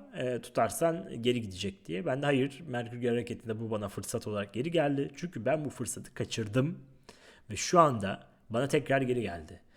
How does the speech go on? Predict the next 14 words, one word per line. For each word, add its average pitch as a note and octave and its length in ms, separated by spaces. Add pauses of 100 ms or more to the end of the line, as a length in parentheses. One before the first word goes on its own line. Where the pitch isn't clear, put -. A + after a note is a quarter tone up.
(220)
Dedi E3+ 180
ki, - 240
"Üç F#3 180
ay B2+ 120
sonra G2+ 380
ya G#2+ 140
da B2 60
altı C3 220
ay D#3 100
sonra B2+ 260
oradan C#3+ 520
gitmek C3 420
zorunda G#2 280
kalacaksın." G2+ 600